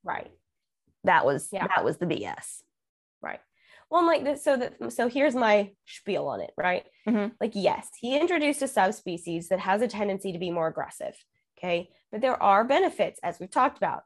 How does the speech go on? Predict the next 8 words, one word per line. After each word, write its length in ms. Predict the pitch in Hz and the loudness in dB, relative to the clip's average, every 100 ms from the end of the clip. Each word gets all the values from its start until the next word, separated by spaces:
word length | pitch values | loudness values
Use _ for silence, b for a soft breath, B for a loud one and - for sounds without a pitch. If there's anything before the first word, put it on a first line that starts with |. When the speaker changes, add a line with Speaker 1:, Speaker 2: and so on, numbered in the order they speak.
| 185 | -8
Speaker 1:
that, 240 | 156 - | -8 -6
like, 180 | 165 160 _ _ _ | -8 -10 _ _ _
now 220 | - 170 165 | -12 -8 -6
Africanized 720 | 165 165 - 233 220 220 220 | -6 -6 -6 -2 -2 -2 -4
honeybees 420 | 240 240 254 247 | -4 -2 -4 -6
do 400 | 170 - 208 339 | -12 -6 -2 0
produce 560 | 370 269 202 175 170 - | 0 -2 -2 -4 -6 -8
a 120 | - | -8